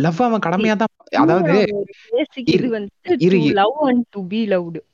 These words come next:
Speaker 1: ஆ.
Speaker 2: அன்பு செலுத்துவதும், அன்பு செலுத்தப்படுவதும்.
Speaker 1: ஆ, கரெக்ட்,
Speaker 2: அப்புறம் எப்படி அது
Speaker 1: கரெக்ட்.
Speaker 2: வந்து கடமையாகும்?
Speaker 1: ஆ, இது, இது வந்து மேல்ஸ்க்கு இது எப்படி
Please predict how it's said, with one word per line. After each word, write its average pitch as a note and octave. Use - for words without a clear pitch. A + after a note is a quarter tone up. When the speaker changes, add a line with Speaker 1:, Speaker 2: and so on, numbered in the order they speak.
Speaker 1:
ஆ. F#3
Speaker 2:
அன்பு A#3
செலுத்துவதும், E4
அன்பு A3
செலுத்தப்படுவதும். F#3
Speaker 1:
ஆ, A#2+
கரெக்ட், -
Speaker 2:
அப்புறம் G3+
எப்படி A#3
அது G3+
Speaker 1:
கரெக்ட். D#3
Speaker 2:
வந்து C4
கடமையாகும்? F3+
Speaker 1:
ஆ, C#3
இது, D3+
இது D3+
வந்து F#3
மேல்ஸ்க்கு E3+
இது D3
எப்படி D3